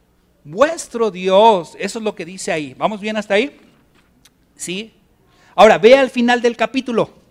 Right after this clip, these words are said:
Vamos más adelante al final del capítulo, en el versículo,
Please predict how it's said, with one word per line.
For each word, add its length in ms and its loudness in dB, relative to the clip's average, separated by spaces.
Vamos 360 0
más 240 -8
adelante 460 -4
al 60 -6
final 280 -6
del 140 -8
capítulo, 420 -10
en 80 -8
el 60 -6
versículo, 640 -4